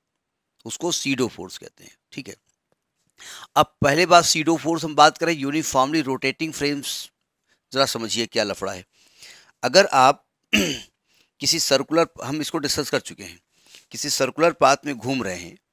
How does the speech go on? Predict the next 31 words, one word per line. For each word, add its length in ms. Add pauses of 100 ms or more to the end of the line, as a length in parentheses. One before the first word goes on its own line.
(100)
ठीक 160
है, 80 (880)
और 340 (540)
हम 220
बाहर 280
से 140
आपको 240
देख 220
रहे 120
हैं, 80 (160)
हमें 220
क्या 120
लगेगा 380 (640)
कि 60
भाई 180
एक 100
सर्कल 320
में 120
घूम 200
रहे 100
हो। 80 (500)
अब 100
सर्कल 440
में 160
घूमने 360
के 100
लिए 100
कंडीशन 460
क्या 140
होती 260
है 160